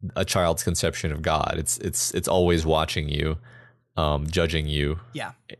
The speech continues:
Speaker 1: um, personally and punishing you for,
Speaker 2: Yep.
Speaker 1: for not listening. Yeah. So anyway, she finds that she can use her power on Chevalier in a deeper way because his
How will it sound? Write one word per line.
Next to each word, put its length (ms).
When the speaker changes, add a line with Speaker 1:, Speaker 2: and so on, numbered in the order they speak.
Speaker 1:
um, 480
personally 720
and 240
punishing 360
you 220
for, 100
Speaker 2:
Yep. 120
Speaker 1:
for 160
not 180
listening. 400
Yeah. 160
So 200
anyway, 260
she 140
finds 320
that 80
she 140
can 100
use 220
her 100
power 500
on 200
Chevalier 540
in 160
a 80
deeper 380
way 280
because 400
his 240